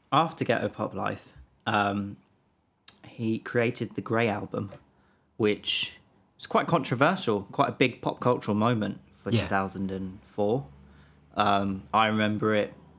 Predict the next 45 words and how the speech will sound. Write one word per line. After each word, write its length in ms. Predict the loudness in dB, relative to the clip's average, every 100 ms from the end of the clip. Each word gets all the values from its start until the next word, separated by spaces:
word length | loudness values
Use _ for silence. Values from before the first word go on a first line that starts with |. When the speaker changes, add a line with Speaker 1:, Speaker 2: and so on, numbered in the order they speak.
| -6
Speaker 1:
getting 240 | -4 -4 -2
a 80 |
lot 300 | 0 2 2 0
of 420 | -4 -4 -14 -20 -20 _ _ _ _ _ -2
news 280 | 2 2
coverage. 640 | 0 -2 2 2 0 -4 -12 -12 -4
It 140 | 0
sort 260 | 4 4 4
of 100 | 2
made 300 | 4 2 2
him 160 | 0
overnight 520 | 2 0 2 2 0 -4 -16 -20 _ _ _ 0
Speaker 2:
Yeah. 120 | 0
Speaker 1:
as 120 | 0
the 80 | -6
producer. 540 | -4 -4 -2 -2 -2 -4 -20 -20 -20 -20 _ _ _ _ _ 2
Um, 640 | 4 6 4 2 0 -2 -8 -6
do 100 | 2
you 60 | 4
remember 580 | 4 4 4 4 4 2
listening 360 | 0 -2 -2
to 120 | -2 -2
it? 180 | -2 -6 -20 _ _ _ _ _ 2
Speaker 2:
I, 320 | 2 2 -2
I 100 | 0
mean, 300 | 2 2 0 -4 -12 _
I 140 | 2 2
th-, 220 | 2 2
I 80 | 4
don't 200 | 2 2
think 160 | 2
I've 140 | 2 2
really 180 | 2 2
listened 280 | 0 -2 0
to 80 | 0
it 60 |
since 280 | 2 0 2
university, 720 | 0 2 0 -2 -2 -2 0
and 120 | 0
I 40 | 0
think 240 | 0 0
that's 180 | -2 -4
probably 300 | -2 0 2
the 100 | 0
first 440 | 0 0 2 -2